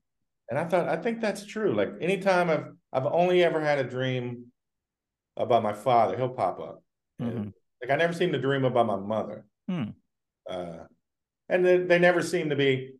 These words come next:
Speaker 1: you know, he's not sitting on the couch pretending to die like yours.
Speaker 2: Mm-hmm. Yeah.
Speaker 1: I can't, I can't remember anything at the moment that's in these dreams, but
Speaker 2: Mm-hmm.
Speaker 1: at the time I remember thinking, "Gee, is that true?" And then I thought, "Shit, I think that is true."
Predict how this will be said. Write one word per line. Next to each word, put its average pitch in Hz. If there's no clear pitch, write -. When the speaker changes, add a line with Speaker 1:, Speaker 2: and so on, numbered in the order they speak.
Speaker 1:
you 175
know, 143
he's 135
not 139
sitting 135
on 120
the 113
couch 120
pretending 113
to 90
die 107
like 87
yours. 95
Speaker 2:
Mm-hmm. 110
Yeah. 123
Speaker 1:
I 190
can't, 185
I 180
can't 175
remember 143
anything 131
at 113
the 107
moment 113
that's 104
in 160
these 120
dreams, 98
but 110
Speaker 2:
Mm-hmm. 113
Speaker 1:
at 131
the 135
time 180
I 139
remember 131
thinking, 113
"Gee, 196
is 135
that 120
true?" 165
And 131
then 123
I 120
thought, 113
"Shit, 254
I 101
think -
that 170
is 294
true." -